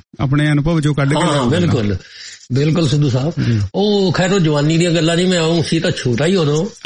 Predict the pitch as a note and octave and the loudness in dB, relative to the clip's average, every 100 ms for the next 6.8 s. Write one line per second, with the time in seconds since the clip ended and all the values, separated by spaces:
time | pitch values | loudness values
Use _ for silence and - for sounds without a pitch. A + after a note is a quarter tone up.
0 | C3+ D3+ C3+ B2 C#3+ D3+ D#3+ C#3+ C3 C3 | 0 2 0 0 0 0 0 0 0 0
1 | A#2+ G#2+ A2+ C3+ C3 - B2+ A#2+ G#2+ G#2 | 0 0 -2 -2 -4 -4 0 0 0 0
2 | - - B2+ D#3 C#3+ C3 C#3+ C#3 C3+ A2+ | 0 -2 0 0 0 0 2 2 0 0
3 | G#2+ C#3 A#2+ C3 A2 A#2+ - - B2+ A#2+ | 0 0 0 0 0 -4 -8 -6 -2 0
4 | G#2 G#3+ G#3+ G3+ G3 F#3+ F#3+ F#3+ G#3 G#3+ | 0 0 2 2 0 0 0 2 2 2
5 | G#3+ B2 C#3 G#3 G#3 A#3 - G#3+ A#3+ B3 | 2 2 0 0 2 2 0 0 2 2
6 | G#3 E3+ D#3+ D3+ C#3 C#3+ E3+ B2 | 0 0 0 0 0 0 -2 -2